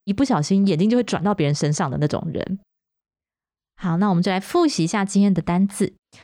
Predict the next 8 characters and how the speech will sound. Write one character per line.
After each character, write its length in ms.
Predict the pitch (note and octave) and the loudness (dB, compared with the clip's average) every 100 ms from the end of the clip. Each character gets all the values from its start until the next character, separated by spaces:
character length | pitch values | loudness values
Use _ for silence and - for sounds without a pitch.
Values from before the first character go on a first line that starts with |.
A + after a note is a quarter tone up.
| _ | _
第 140 | - G4+ | 0 2
一 40 | |
个 60 | F4+ | 4
单 220 | A#3 A3 | 4 2
字 220 | G#3+ G3 | 2 2
是 220 | G3 F#3+ - | 2 0 -4
扱 480 | F3+ F#3+ - - B3+ - B3 B3 | -2 -2 -2 0 0 0 0 2
う， 260 | A#3+ B3+ C4 | 4 4 2